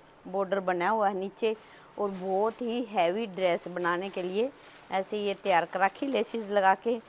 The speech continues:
और दूसरा फिर ये रहेगा, तीसरा cane रहेगी, चौथा फिर ये रहेगा।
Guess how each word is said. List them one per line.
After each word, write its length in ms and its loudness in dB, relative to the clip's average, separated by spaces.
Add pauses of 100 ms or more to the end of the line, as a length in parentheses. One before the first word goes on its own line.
(340)
और 180 0 (240)
दूसरा 420 2
फिर 220 -2
ये 260 2
रहेगा, 420 4 (520)
तीसरा 360 4
cane 380 0
रहेगी, 460 2 (280)
चौथा 300 0
फिर 220 -2
ये 200 -2
रहेगा। 320 -4